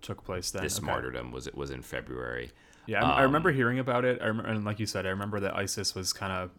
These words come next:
Speaker 1: like you said, at its height, but it's, uh, it's kinda foggy in my mind.
Speaker 2: Yeah. And it's, it's just like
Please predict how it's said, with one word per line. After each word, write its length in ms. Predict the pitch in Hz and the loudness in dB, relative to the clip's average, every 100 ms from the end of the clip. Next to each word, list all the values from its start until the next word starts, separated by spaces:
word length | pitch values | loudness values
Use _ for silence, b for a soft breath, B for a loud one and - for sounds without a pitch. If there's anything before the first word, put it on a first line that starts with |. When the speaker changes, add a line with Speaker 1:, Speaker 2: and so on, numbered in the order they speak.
| - - | -18 -10
Speaker 1:
like 140 | 104 | -10
you 80 | 101 | -6
said, 180 | - 95 | -6 -4
at 80 | 90 | -6
its 140 | 92 | -8
height, 300 | - 95 107 - | -2 -2 -2 -4
but 220 | 104 92 - | -4 -4 -6
it's, 260 | 107 98 - | -10 -6 -4
uh, 280 | 92 90 92 - - - - - - - | -2 -4 -6 -12 -20 -20 -20 -20 -14 -12
it's 140 | 107 | -10
kinda 220 | - 107 | -4 -2
foggy 420 | - 104 98 95 | 2 4 4 2
in 60 | 92 | -2
my 160 | 90 92 | -2 -4
mind. 320 | 87 87 - - - - - - - - - B B B | -4 -6 -10 -16 -18 -18 -20 -20 -20 -20 -18 B B B
Speaker 2:
Yeah. 300 | - 76 65 - B B B B - | -2 2 2 -2 B B B B 2
And 420 | 110 110 104 98 - - _ _ _ | 6 6 4 -2 -8 -20 _ _ _
it's, 440 | 120 110 - - - _ _ _ _ _ - | 4 4 0 -4 -8 _ _ _ _ _ 4
it's 180 | 113 110 | 4 6
just 220 | 151 - | 2 4
like 380 | 151 127 - | 4 4 -2